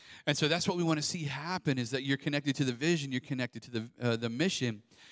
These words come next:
But here's one of the great things about the church that I love, and that's the next point. That's the diversity of the church reveals our heart.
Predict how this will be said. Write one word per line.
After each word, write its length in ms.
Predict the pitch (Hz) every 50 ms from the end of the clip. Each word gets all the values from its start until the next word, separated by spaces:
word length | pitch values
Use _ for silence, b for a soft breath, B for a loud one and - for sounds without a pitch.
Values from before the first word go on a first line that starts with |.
| B B
But 100 | - 131
here's 180 | 143 202 240 220
one 100 | 233 214
of 60 | 175
the 80 | 147 143
great 260 | 131 143 156 160 156
things 340 | - 165 160 160 151 139 - -
about 280 | 127 135 143 131 -
the 80 | - 120
church 320 | - - 180 165 135 - -
that 100 | 127 120
I 60 | 117
love, 340 | 113 120 151 165 151 131 - B B B B
and 160 | - 123 135 151
that's 180 | 151 143 -
the 100 | - 127
next 220 | 123 143 143 - -
point. 260 | - 151 151 147 123
That's 200 | 143 151 156 -
the 180 | 139 127 139
diversity 920 | 131 131 - 135 123 120 117 110 131 151 196 214 - - - 165 139 127 131 - -
of 180 | 120 120 113
the 100 | 110 117
church 520 | 110 - - - 113 107 107 - - - -
reveals 380 | 104 101 95 101 101 95 -
our 120 | 92 82 87
heart. 280 | 95 107 98 90 -